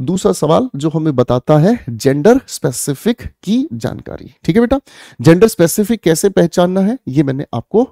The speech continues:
बड़ी खूबसूरती से बता दिया। ठीक है बेटा, जेंडर से अब एक तीसरा सवाल भी पूछा जाता है, जेंडर से एक तीसरा सवाल भी पूछा जाता है,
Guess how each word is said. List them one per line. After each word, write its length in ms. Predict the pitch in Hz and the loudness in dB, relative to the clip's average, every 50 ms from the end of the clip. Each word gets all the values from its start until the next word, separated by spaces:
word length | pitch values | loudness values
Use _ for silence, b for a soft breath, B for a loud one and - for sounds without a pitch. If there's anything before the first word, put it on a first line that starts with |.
| _ - | _ -6
बड़ी 180 | 117 139 156 | -4 -4 -4
खूबसूरती 520 | 170 - 135 120 - - 123 120 - 135 135 | -4 -6 -8 -10 -8 -10 -10 -8 -6 -6 -6
से 200 | - 220 254 - - | -4 -6 -8 -8 -6
बता 260 | - 120 - - - | -8 -6 -6 -6 -8
दिया। 260 | - - - - - - _ _ _ _ | -10 -10 -12 -16 -16 -18 _ _ _ _
ठीक 120 | - 175 | -4 -2
है 40 | - | -2
बेटा, 200 | 226 226 254 262 B B B B B B B B B | -2 -2 -2 -4 B B B B B B B B B
जेंडर 420 | 120 117 - 165 196 202 226 269 285 | -6 2 4 4 4 6 4 2 2
से 160 | 277 - 285 | 2 2 0
अब 80 | 262 262 | 0 0
एक 100 | 277 - _ | 0 0 _
तीसरा 300 | - 226 240 - 254 233 | 0 0 2 2 2 2
सवाल 320 | 202 - 156 139 139 135 131 | 2 2 2 2 2 2 2
भी 120 | 139 151 | 0 -2
पूछा 300 | - 127 127 - - 113 | -2 -4 -8 -6 -6 -6
जाता 320 | 107 - - - - - | -6 -6 -8 -10 -12 -12
है, 280 | 143 - - - - - - | -12 -12 -14 -16 -16 -14 -14
जेंडर 420 | 113 117 - 151 160 180 220 226 220 | -6 0 2 2 4 4 4 2 4
से 160 | - - 226 | 2 -2 0
एक 200 | - 208 202 - | 0 0 -2 -2
तीसरा 300 | - 208 208 - 247 240 | -4 -4 -2 -2 -2 -2
सवाल 340 | 220 - 165 143 151 160 175 | 0 0 2 2 2 2 2
भी 100 | 190 202 | 0 -2
पूछा 300 | 175 160 160 - - 175 | -2 -4 -8 -6 -4 -4
जाता 320 | 156 156 143 - - 160 | -2 -2 -2 -2 0 0
है, 200 | 151 143 147 175 | 0 0 0 -2